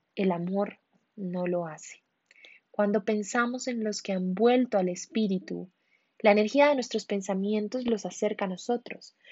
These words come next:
Con frecuencia intentan hablar con nosotros, tal como Dustin envió un mensaje a Baldi a través de su hermana.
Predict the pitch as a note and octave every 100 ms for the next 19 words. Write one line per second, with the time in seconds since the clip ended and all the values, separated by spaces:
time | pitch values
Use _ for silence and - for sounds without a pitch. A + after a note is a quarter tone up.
0 | - - G#3 G3 F#3+ A#3 A#3 A3 G#3 G3+
1 | G3 F#3 F#3 F#3 F3+ - F3+ F3+ - G#3+
2 | - F3 - - G3 G3 G3 G3 F#3 A#3+
3 | - G#3+ F#3+ F#3+ F#3+ G3 F#3+ F#3+ - A3
4 | G3+ G3 A3+ A3 F#3+ F#3 F3+ F3+ F3 E3+
5 | - F3 F3 G#3+ G#3 F#3